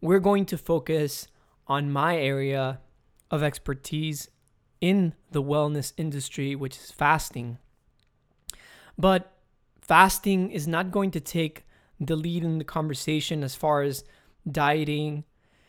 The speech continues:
but more so the spiritual aspects of fasting. And this is something that I'm deeply interested in because I have studied in a background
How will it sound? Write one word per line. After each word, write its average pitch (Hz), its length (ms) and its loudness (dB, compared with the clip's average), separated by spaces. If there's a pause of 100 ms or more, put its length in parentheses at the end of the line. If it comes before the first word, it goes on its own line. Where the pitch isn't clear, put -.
(220)
but 160 140 0
more 185 260 4
so 151 540 0 (680)
the 156 100 -6
spiritual 185 680 0
aspects 139 520 -2
of 127 80 -14
fasting. 127 640 -6 (1600)
And 143 200 -6
this 190 280 2 (420)
is - 100 -6
something 160 380 0
that 143 100 0
I'm 139 160 -2
deeply 175 420 0
interested 151 500 -4
in 147 180 0
because 143 520 -4 (1400)
I 170 240 8
have 160 400 2 (300)
studied 180 640 0
in 170 140 -2
a 147 60 0
background 147 760 0